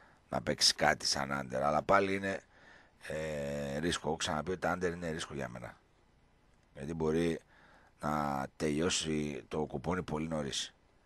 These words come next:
Ενώ το over, όσο ζεις, ελπίζεις. Το έχουμε δει σε πολλά παιχνίδια. Στα τελευταία λεπτά να μπαίνουν δύο γκολ και να πληρώνεις. Λοιπόν, ημίχρονο στον αγώνα της Λάτσιο, δύο μηδέν, δεν άλλαξε κάτι. Λάτσιο Κάλιαρη, δύο μηδέν,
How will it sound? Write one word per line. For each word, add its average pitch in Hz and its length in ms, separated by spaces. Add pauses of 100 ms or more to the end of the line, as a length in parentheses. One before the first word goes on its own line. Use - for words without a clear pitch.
Ενώ 95 200
το 101 140
over, 110 280 (420)
όσο 101 280
ζεις, 92 240
ελπίζεις. 76 600 (340)
Το 90 80
έχουμε 76 240
δει 101 300 (360)
σε - 140
πολλά 85 240
παιχνίδια. 82 500 (920)
Στα 82 100
τελευταία 80 320
λεπτά 85 200
να 87 100
μπαίνουν 82 280
δύο 76 160
γκολ 90 180
και 85 60
να 82 120
πληρώνεις. 69 600 (1200)
Λοιπόν, 98 260
ημίχρονο 107 520
στον 95 300
αγώνα 92 360
της 80 100
Λάτσιο, 101 400
δύο 95 180
μηδέν, 87 260
δεν 104 100
άλλαξε 92 280
κάτι. 92 340
Λάτσιο 95 280
Κάλιαρη, 90 360
δύο 82 180
μηδέν, 80 340